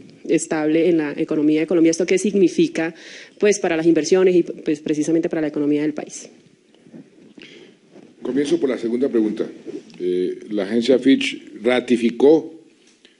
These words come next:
Speaker 2: la calificación de Colombia, el grado de inversión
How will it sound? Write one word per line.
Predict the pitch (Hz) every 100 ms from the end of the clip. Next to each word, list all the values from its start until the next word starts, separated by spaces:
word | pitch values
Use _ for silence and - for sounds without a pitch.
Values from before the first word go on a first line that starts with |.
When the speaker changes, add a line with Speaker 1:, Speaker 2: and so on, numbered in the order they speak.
| _ _
Speaker 2:
la | - 113
calificación | - 104 - 98 113
de | 127
Colombia, | 113 107 107 135 135 113 - - -
el | 92 95
grado | 104 107 117
de | 113 98
inversión | 90 87 - 131 147